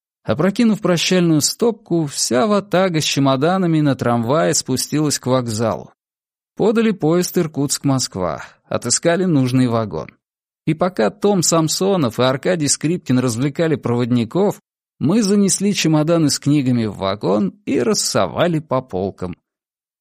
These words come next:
Алик уехал. Священник Георгий Чистяков. Отец Александр был теснейшим образом связан с той средой,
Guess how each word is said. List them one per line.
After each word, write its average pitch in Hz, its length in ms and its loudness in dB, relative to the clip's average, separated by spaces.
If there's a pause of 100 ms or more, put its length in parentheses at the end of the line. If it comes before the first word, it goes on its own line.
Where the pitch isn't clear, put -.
Алик 139 640 -2 (100)
уехал. 85 680 -8 (2750)
Священник 143 920 -2 (280)
Георгий 117 600 0
Чистяков. - 800 -8 (3000)
Отец 151 400 0
Александр 156 640 2
был 143 280 2
теснейшим 165 720 0
образом 113 480 0
связан 117 480 2
с - 100 -4
той 127 160 0
средой, 107 640 -2